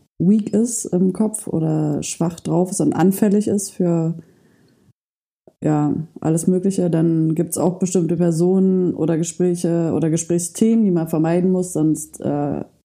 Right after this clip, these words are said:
rutscht man selber so in so einen Strudel. Das merkt man auch, also bei mir merke ich immer so, wenn ich, äh, durch die Straßen gehe und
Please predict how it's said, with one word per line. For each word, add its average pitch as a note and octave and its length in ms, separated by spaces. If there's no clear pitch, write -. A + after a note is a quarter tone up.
rutscht F3 260
man D#3 160
selber D#3+ 300
so D3 140
in D#3 120
so D#3 60
einen D#3+ 80
Strudel. G3+ 540
Das D#3+ 200
merkt E3+ 220
man E3 200
auch, D3+ 180
also D#3 320
bei E3+ 140
mir F3+ 160
merke E3+ 200
ich - 60
immer D#3+ 200
so, D#3+ 160
wenn D3+ 580
ich, - 300
äh, D3 400
durch F3 160
die F3 80
Straßen E3+ 540
gehe F3 380
und E3 500